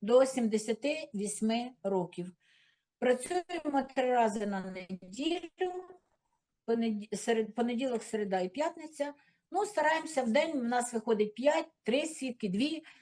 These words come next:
Взагалі, скільки людей збереться. За місяць виходить від двадцяти п'яти до сорока шести сіток.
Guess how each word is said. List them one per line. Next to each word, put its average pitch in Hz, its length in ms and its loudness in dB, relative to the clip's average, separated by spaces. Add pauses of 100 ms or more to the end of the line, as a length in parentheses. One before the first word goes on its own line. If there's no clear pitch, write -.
(140)
Взагалі, 311 400 6
скільки 277 480 -2
людей 220 280 2
збереться. 165 540 -6 (520)
За 185 180 0
місяць 294 420 0
виходить 220 580 2
від 294 180 -2
двадцяти 330 420 0
п'яти 294 380 -2
до 220 140 0
сорока 226 360 -4
шести - 340 -8
сіток. 185 420 -8